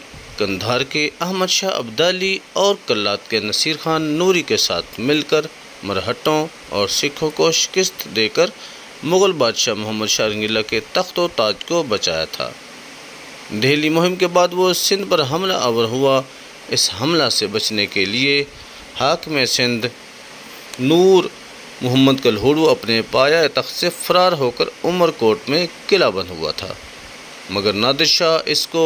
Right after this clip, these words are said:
वहीं से पकड़कर लाड़काना लेकर आया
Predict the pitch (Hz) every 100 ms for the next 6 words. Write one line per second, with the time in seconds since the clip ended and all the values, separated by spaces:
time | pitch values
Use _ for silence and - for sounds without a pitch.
0 | 151 170 165 165 170 165 214 202 185 -
1 | 151 160 - - - - 107 113 110 -
2 | 156 160 156 160 160 160 156 160